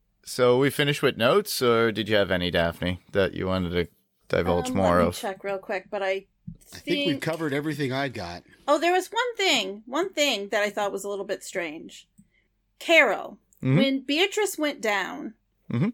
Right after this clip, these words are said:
Speaker 2: her first inclination was, "I've gotta get the backpack off and get it to Carol. Like, this is
Speaker 3: Mm-hmm.
Speaker 2: what I need to do."
Speaker 1: Mm-hmm.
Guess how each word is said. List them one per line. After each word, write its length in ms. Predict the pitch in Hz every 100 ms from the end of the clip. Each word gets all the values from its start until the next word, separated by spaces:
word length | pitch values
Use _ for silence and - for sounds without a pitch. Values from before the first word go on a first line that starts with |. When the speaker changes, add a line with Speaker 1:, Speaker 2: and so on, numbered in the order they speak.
| - -
Speaker 2:
her 160 | 294
first 420 | 208 202 202 -
inclination 680 | 285 269 269 240 226 - 220
was, 400 | 190 170 156 175 - _ _ _ -
"I've 160 | 233
gotta 200 | 269 247
get 200 | 240 226
the 60 | 226
backpack 580 | 196 196 196 214 208 202
off 240 | 180 175
and 120 | 190
get 140 | 185 180
it 100 | 185
to 60 | -
Carol. 380 | - 180 165 139
Like, 260 | 160 -
this 160 | 202 202
is 120 | 117
Speaker 3:
Mm-hmm. 80 | 120
Speaker 2:
what 100 | 208
I 80 | 202
need 240 | 196 185
to 100 | -
do." 360 | 185 196 - - -
Speaker 1:
Mm-hmm. 300 | 123 123 160